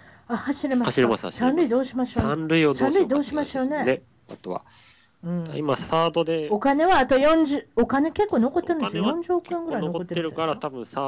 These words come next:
Speaker 2: ードと先発一人ぐらいと、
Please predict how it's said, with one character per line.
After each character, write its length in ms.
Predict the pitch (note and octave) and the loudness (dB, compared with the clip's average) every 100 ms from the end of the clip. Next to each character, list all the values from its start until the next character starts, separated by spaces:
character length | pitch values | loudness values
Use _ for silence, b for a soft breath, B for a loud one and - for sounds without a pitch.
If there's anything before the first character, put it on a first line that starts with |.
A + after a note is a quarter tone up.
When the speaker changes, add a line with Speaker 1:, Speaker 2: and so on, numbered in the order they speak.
| C3+ | -2
Speaker 2:
ー 40 | C3 | -2
ド 140 | C3+ | -8
と 580 | - C#3 B2+ C3 C3 C#3 | -8 -6 -4 -4 -8 -12
先 260 | - C3+ B2 | -14 -12 -6
発 380 | B2+ - C3 | -6 -6 -8
一 300 | A#2+ - C3+ | -8 -8 -8
人 200 | B2 B2 | -4 -4
ぐ 120 | A#2+ B2+ | -2 0
ら 100 | G#2+ | -2
い 80 | |
と、 300 | F#2+ G2+ F#2+ | -4 -8 -8